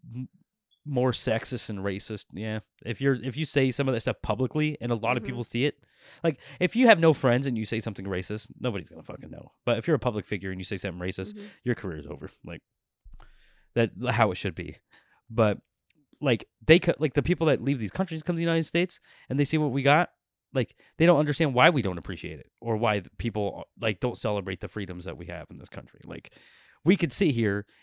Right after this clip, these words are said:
Speaker 1: and talk on a podcast and say whatever we want,
Speaker 2: Mm-hmm.
Speaker 1: however we wanna say it. And either people are gonna listen or they don't.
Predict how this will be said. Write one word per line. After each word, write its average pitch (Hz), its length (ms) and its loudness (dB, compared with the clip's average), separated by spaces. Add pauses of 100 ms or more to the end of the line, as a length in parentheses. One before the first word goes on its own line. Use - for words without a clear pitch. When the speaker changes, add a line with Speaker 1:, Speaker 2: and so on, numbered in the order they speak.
(180)
Speaker 1:
and 120 260 -2
talk 139 240 2
on 135 80 2
a 113 60 0
podcast 104 720 -2 (300)
and 120 120 -4
say 139 140 4
whatever 123 400 4
we 101 180 -2
want, 95 480 -2
Speaker 2:
Mm-hmm. 226 280 -16
Speaker 1:
however 123 480 2
we 117 160 0
wanna 107 280 0
say 113 280 0
it. - 180 -12 (540)
And 123 160 4
either 123 260 4
people 123 240 0
are 120 60 2
gonna 120 160 0
listen 110 280 2
or 110 120 0
they 113 120 4
don't. 92 260 0